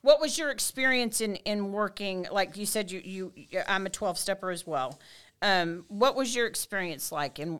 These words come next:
in working those steps? What, um, what was your first aha?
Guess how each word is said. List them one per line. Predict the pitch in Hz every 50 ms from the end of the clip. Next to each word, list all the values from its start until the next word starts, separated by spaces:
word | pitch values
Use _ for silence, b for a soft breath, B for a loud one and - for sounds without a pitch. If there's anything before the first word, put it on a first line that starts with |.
| -
in | 175 180 170 160
working | 151 147 143 143 - 139 135
those | 127 117 120
steps? | - - - 123 127 120 - - - -
What, | 190 185 190 196 208 202 202 _ _ _ _
um, | 190 180 175 165 156 147 135 135 - 165 - _ _ _ _ _ _ _ _
what | 196 196 262 - -
was | 220 233 208
your | 226 226 214
first | - - - - 220 208 202 190 - - - - - - - _ _ _ _ _ _ _ _ _ _ _ _
aha? | 185 180 185 180 170 151 170 170 147 135 110 123 147 151